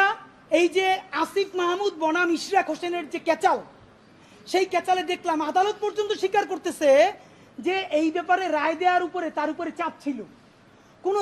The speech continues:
রাজনৈতিক দল ক্ষমতায় নাই, সেই অবস্থায়ও যদি আদালত বলে যে এই রায় দেয়া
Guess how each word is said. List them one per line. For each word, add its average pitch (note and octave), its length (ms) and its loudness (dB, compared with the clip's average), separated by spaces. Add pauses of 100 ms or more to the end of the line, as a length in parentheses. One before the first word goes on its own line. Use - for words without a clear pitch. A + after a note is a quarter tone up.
(120)
রাজনৈতিক G4+ 560 2
দল G#4+ 200 2
ক্ষমতায় F4+ 460 2
নাই, A3+ 120 -4 (560)
সেই E4+ 240 2
অবস্থায়ও F#4 480 -2
যদি G4 120 -2 (100)
আদালত F4+ 280 2 (140)
বলে E4+ 200 8 (540)
যে E4 80 -2 (160)
এই G4 100 4 (120)
রায় C#4+ 220 0
দেয়া F#4 140 6